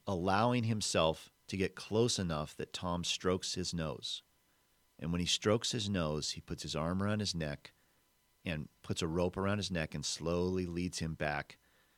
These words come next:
back to the ranch. This scene is extraordinary because,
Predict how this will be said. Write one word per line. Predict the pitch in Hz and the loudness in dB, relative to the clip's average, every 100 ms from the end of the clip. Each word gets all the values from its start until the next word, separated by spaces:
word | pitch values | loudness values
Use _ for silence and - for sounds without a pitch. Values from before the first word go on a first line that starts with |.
| _ _ _ | _ _ _
back | 92 78 - | 0 0 0
to | 85 | -6
the | 69 | -4
ranch. | 71 64 52 - - _ _ _ _ _ _ _ - | -4 -6 -6 -8 -10 _ _ _ _ _ _ _ -8
This | 113 131 | 0 2
scene | - - 147 127 | 2 2 4 6
is | 90 | 4
extraordinary | 87 - - 113 120 87 73 62 76 - - - - - | 2 0 0 4 4 4 -2 -4 -10 -12 -20 -20 -16 -6
because, | 95 92 - | 2 2 2